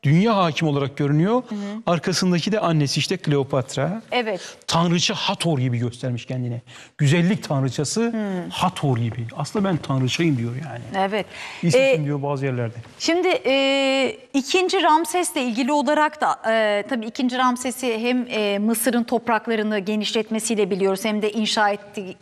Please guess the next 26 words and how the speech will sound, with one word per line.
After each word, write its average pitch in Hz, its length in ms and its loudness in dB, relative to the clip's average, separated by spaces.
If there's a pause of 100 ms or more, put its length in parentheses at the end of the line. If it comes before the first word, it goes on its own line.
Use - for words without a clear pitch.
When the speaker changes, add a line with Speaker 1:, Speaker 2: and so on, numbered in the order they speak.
Speaker 2:
ettirdiği 202 420 -2
tapınaklarla 214 800 0
biliyoruz. 202 380 -2 (680)
E, 226 440 2 (280)
hatta 262 520 2 (640)
iki 254 200 0
yüze 247 220 4
yakın 233 280 0
eşi 208 300 -2
vardı, 202 480 2
efendim, 202 680 0
işte 196 440 0
yüzden 208 440 0
fazla 208 160 2 (100)
Speaker 1:
Bin 156 40 6
Speaker 2:
çocuğu 156 220 2
Speaker 1:
çocuğu, - 160 2
Speaker 2:
vardı. 214 260 4
Speaker 1:
yüz 156 240 2
tane, 139 280 2
yüz 139 200 4
elli 147 240 4
tane. - 220 2
Speaker 2:
Denir 320 320 2
de 226 300 2
artık 220 340 0